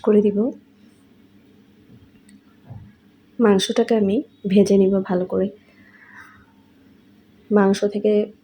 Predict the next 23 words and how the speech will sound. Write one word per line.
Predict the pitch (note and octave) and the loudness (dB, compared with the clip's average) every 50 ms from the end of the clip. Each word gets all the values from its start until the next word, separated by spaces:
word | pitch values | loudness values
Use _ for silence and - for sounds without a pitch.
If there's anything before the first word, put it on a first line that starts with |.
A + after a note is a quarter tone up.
| _ _ _ _ _ _ _ - | _ _ _ _ _ _ _ -4
অনেক | F#3+ G3 G3+ G#3 G3+ G3+ - | -2 -2 -2 -2 -4 -6 -6
তেল | - G#3+ G#3 G#3+ G#3 | -4 -4 -2 -2 0
বের | G#3 G#3 G#3+ A3 G3+ | 0 0 0 0 0
হয়ে | G#3 G3+ G3+ | -2 0 0
আসবে। | G#3 G3+ G3+ - - A3+ A3+ | 0 -2 -2 -4 -4 -4 -2
আমি | B3 A#3+ A3+ A3+ G#3 | -2 0 0 0 0
যতক্ষণ | - G#3 G3+ - G3 G3+ - A3+ A3+ | -2 -2 -2 -4 -6 -4 -4 -4 -2
তেল | - G#3+ G3+ G3 | -2 -2 -2 0
বের | - G#3 G3+ G#3+ | 0 0 0 0
হয়ে | G#3 G#3+ G#3 | 0 2 2
না | G3+ G3+ G3+ | 2 2 0
আসবে | G3+ G3+ - - - A3 A3 C4 - - - - - - _ - | -2 -4 -6 -8 -6 -6 -6 -6 -8 -12 -18 -20 -20 -20 _ -14
ততক্ষণ | - G#3 - G#3+ G#3 - A3 G#3+ G#3+ - | -12 -8 -8 -6 -4 -4 -4 -4 -4 -4
পর্যন্ত | G#3+ G3+ F#3+ - - G#3+ G#3+ G#3+ - A#3 | -4 -4 -4 -4 -4 -4 -4 -4 -2 -2
আমি | G#3+ G3+ G3 G3+ G3+ | -2 0 0 0 -2
এটাকে | G3 G3+ G3+ G3+ G#3+ | -2 -2 -2 -2 -2
ভেজে | G#3 G3+ - F#3 F3 F3+ F#3 | -4 -4 -6 -6 -4 -2 -2
নিব, | F#3 F3+ F3+ - G3 F#3 F#3 | -2 -2 -4 -4 -6 -6 -6
ভালো | - G#3 G3+ G3+ | -4 -4 -4 -4
করে | G3 G3+ G#3+ G#3 G3+ | -2 0 0 0 2
ভেজে | G#3 G3+ F#3 - F#3+ | 2 2 2 2 0
নিব, | G3 F#3 G3 F#3+ | -2 -2 -2 -2
যেন | - - G3+ G#3 B3 D#4+ | -4 -2 -2 -2 -2 -2